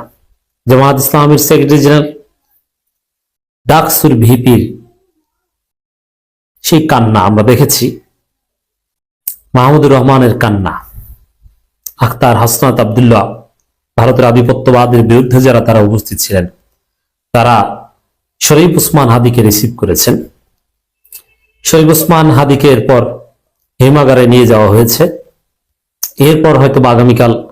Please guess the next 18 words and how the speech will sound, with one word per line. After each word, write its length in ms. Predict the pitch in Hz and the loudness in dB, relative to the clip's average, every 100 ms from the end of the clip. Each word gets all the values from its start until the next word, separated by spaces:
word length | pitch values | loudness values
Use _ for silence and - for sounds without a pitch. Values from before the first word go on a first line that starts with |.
| _ _ _ _ _ _ _ | _ _ _ _ _ _ _
ঢাকা 280 | 139 120 127 | -2 0 0
বিশ্ববিদ্যালয় 560 | 123 120 131 123 127 123 | 0 0 -2 0 0 0
কেন্দ্রীয় 320 | 135 120 123 | 0 2 2
মসজিদের 480 | 117 113 127 123 117 - - _ _ _ _ _ - | 2 2 2 2 2 -2 -10 _ _ _ _ _ -6
ওখানে 260 | 156 123 120 | 0 2 2
রাখা 240 | 107 - | 0 0
হবে, 160 | 117 202 | 0 0
কিন্তু 220 | 165 - 135 | -2 -2 0
লাশ 160 | 123 117 123 | 2 0 0
দেখার 240 | 117 123 110 | -2 -2 -2
কোনো 160 | 123 117 | 0 0
সুযোগ 240 | - 117 117 | 0 0 0
কাউকে 240 | 117 113 113 | 0 -2 0
দেওয়া 160 | 110 110 | 0 2
হবে 140 | 127 147 | 2 0
না। 60 | 165 - _ _ _ _ _ _ _ - | -2 -8 _ _ _ _ _ _ _ -4
এরপরে 240 | 120 139 139 | 0 2 2
মানিক 200 | 131 139 | 2 2